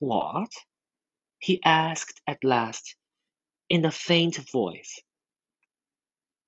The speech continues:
"Please, sir," replied Oliver, "I want some more." The master hit him with the serving spoon,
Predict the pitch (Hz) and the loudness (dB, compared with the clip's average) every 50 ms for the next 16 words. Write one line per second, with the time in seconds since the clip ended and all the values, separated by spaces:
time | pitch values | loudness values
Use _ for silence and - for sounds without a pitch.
0 | _ _ _ _ _ _ _ _ _ - - 262 262 254 233 - - - 170 156 | _ _ _ _ _ _ _ _ _ 4 8 8 8 8 6 4 0 0 0 0
1 | 147 147 - _ _ _ _ _ _ _ _ _ _ _ - 170 165 - - - | 0 -4 -8 _ _ _ _ _ _ _ _ _ _ _ 4 4 4 4 4 2
2 | 151 147 143 - - 151 147 147 131 120 - 110 101 98 - _ _ _ _ _ | 4 4 4 2 2 4 4 4 4 2 -2 -4 -6 -6 -10 _ _ _ _ _
3 | _ _ _ _ _ _ _ _ _ _ _ _ _ - - 226 240 220 220 220 | _ _ _ _ _ _ _ _ _ _ _ _ _ 4 6 8 8 8 6 2
4 | 208 202 - - 208 196 185 185 190 185 165 143 135 - - _ _ _ _ _ | 2 0 -2 -2 0 2 2 2 2 2 0 -2 -4 -8 -14 _ _ _ _ _
5 | _ _ _ _ _ _ _ _ _ _ _ _ _ _ _ _ _ _ _ _ | _ _ _ _ _ _ _ _ _ _ _ _ _ _ _ _ _ _ _ _
6 | _ _ _ _ _ _ _ _ _ _ _ _ - 151 139 139 143 151 156 165 | _ _ _ _ _ _ _ _ _ _ _ _ 2 4 6 8 10 10 10 8
7 | 160 - - 143 127 - - - 170 165 135 143 143 117 113 101 - - - 120 | 6 2 -2 -4 -4 -2 0 2 2 2 2 0 -6 -8 -8 -10 -12 -8 -8 -8
8 | - - 110 - - - 131 127 127 131 135 131 131 - - - 143 139 123 117 | -6 -6 -8 -8 -2 2 2 2 4 2 0 -2 -2 -4 0 2 4 4 4 2
9 | 110 107 | 0 -4